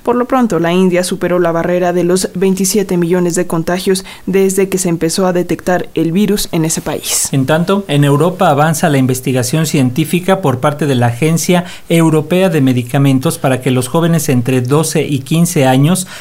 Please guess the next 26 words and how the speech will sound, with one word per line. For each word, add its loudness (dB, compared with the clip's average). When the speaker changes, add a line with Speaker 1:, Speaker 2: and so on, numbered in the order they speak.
Speaker 2:
puedan 2
ser 0
vacunados 0
con 0
el 2
biológico 0
de 2
Pfizer. -2
Si 0
logran 2
su -2
aprobación, 0
podría 2
ser -2
la 2
primera 2
autorizada 0
en 2
la 2
Unión 4
Europea 0
para 2
esa -2
franja 0
de 0
edad. -2